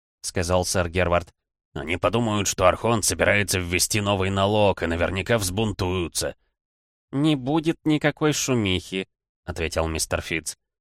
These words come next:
«Если бы вы слушали, когда я объяснял суть дела Архонт, список тех, кто обладает достаточным запасом золота, это только первый шаг,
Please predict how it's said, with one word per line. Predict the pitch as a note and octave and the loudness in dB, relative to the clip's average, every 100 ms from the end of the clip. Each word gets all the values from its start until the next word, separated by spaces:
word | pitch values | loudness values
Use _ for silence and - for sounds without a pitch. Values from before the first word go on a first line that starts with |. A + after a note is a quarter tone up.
| _ - | _ -10
«Если | D#3 G3 - F3 | -4 -2 0 2
бы | E3 | 2
вы | D3 | 2
слушали, | C#3 E3+ F#3+ - C3+ | 2 0 0 0 0
когда | - A2+ C3 | 0 0 2
я | A#2+ C3 | 2 2
объяснял | A2 A#2+ B2 C3 B2+ | 2 0 2 4 4
суть | A#2 - A#2 G2+ | 2 0 -2 -2
дела | G#2 A#2+ A#2+ - | 0 4 4 2
Архонт, | A2+ A2 - F3+ E3+ - - - | 0 0 2 2 2 -2 -12 -12
список | - E3+ - - | -6 -2 0 0
тех, | - D#3+ | 2 0
кто | - - | 0 2
обладает | D3 B2+ C3+ C3 B2 | 4 4 2 2 2
достаточным | A2+ A#2 B2 A#2 G#2+ A#2 A2+ | 0 0 0 0 0 0 2
запасом | G#2+ A2+ G#2 - A2 | 0 0 0 2 0
золота, | G2+ A#2+ B2+ C3 C3 | 2 2 2 2 0
это | A#2+ B2 | 0 -2
только | B2+ B2 C3 | -4 -4 -8
первый | - E3 G2+ F2+ | -4 -2 -2 -4
шаг, | - G#2 G2+ | 0 0 0